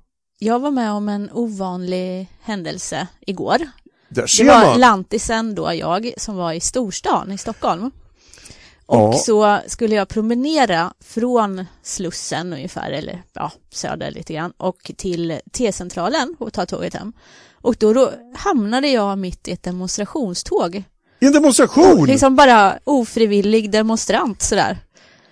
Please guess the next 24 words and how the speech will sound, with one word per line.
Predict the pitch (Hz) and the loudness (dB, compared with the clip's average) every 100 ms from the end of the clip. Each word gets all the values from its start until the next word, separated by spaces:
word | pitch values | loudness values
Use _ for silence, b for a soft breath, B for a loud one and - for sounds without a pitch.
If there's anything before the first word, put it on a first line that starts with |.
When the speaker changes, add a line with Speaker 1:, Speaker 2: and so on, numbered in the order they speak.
| b | b
Speaker 2:
Va-, | b 247 | b -2
va-, | 240 269 | 4 6
Speaker 1:
Och | |
så | 269 | 6
Speaker 2:
va- | |
Speaker 1:
gick | 285 226 - | 6 4 2
jag | 277 254 | 2 4
där | 214 175 | 4 2
en | 180 | -4
stund. | - - 170 - - | -8 -10 -12 -12 -2
Speaker 2:
Gick | 214 262 | 2 2
du | 285 | 4
med | 226 190 131 131 | 6 6 6 6
dem? | 320 220 196 | 6 6 4
Speaker 1:
Ja, | 208 311 | 4 4
jag | 320 302 | 2 0
liksom, | 330 - 285 | -2 -4 -2
det | 262 | 0
var | 254 254 | 4 4
ju | 277 | 4
trottoaren. | 285 - 269 254 190 208 254 247 214 214 294 233 220 - 214 | 0 -4 -2 2 2 2 0 -2 -6 -12 -18 -18 -20 -12 -6
Det | |
var, | 220 214 | -6 -4
annars | 226 208 220 | -4 -4 -8